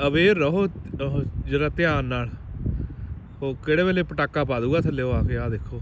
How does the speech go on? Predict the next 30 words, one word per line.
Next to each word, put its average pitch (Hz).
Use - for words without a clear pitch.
ਕਿੱਦਾਂ 117
ਦੇ 117
ਖੋਬਰੇ, 107
ਕੋਬਰੇ, 113
ਕੋਬਰੇ 113
ਕਿਹੜੇ 127
ਹੁੰਦੇ, 123
ਕਹਿੰਦੇ 123
ਹੁੰਦੇ 120
ਆ। 110
ਉਹ 185
ਪਰੇ 175
ਸਮੁੰਦਰ 147
ਆ 160
ਸਾਰਾ 147
ਉੱਧਰ। 156
ਆਹ 151
ਰੈਸਟ 151
ਏਰੀਆ 165
ਆ। 160
ਉਹ 185
ਉੱਧਰ 190
ਪਰੇ 170
ਕਾਰਾਂ 160
ਦੀ 175
ਪਾਰਕਿੰਗ, 160
ਟਰੱਕ 160
ਦੀ 156
ਪਾਰਕਿੰਗ 151
ਉੱਧਰ। 160